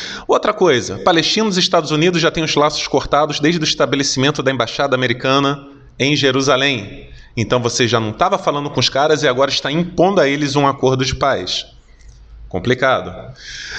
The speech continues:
Ahn, outra coisa que é muito discu-, questionada, "Ah, a capital vai ser Jerusalém",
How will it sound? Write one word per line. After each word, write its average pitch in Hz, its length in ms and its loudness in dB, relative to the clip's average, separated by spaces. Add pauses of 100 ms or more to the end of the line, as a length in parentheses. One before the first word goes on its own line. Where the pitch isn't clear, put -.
(320)
Ahn, 185 360 4
outra 202 300 2
coisa 180 360 2
que 175 120 0
é 165 60 4
muito 160 340 2
discu-, 151 360 0
questionada, 151 640 2
"Ah, 156 40 4
a 151 40 -2
capital 160 480 -2
vai 151 100 0
ser 156 140 -2
Jerusalém", 143 640 2